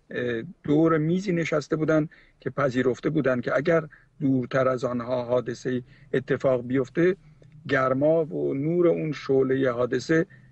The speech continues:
به مرزهای خودشون هم خواهد آمد. به همین استدلال است که کمک‌های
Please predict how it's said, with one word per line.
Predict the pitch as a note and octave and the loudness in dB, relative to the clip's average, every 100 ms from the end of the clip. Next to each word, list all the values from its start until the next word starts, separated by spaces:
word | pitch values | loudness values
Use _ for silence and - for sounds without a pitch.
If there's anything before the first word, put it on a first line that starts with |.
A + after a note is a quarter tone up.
| - | -10
به | C#3+ C#3 C3 D3 - - - - - - | 0 2 2 0 -8 -14 -20 -20 -20 -4
مرزهای | B2 B2+ - D3+ | 0 0 0 0
خودشون | C#3+ D#3 C#3 - | 0 0 -2 -4
هم | C#3+ | -6
خواهد | B2+ B2 A#2 | -2 -2 -2
آمد. | - - - - - - - - | -4 -12 -20 -20 -20 -20 -10 -4
به | D3 | -2
همین | D#3+ A3 F#3+ C#3 | 0 0 0 -4
استدلال | - B2+ A#2+ C3+ | -4 -4 0 0
است | B2+ - | 0 -2
که | |
کمک‌های | A#2+ C3 B2 A#2 B2+ | -4 -2 -2 0 0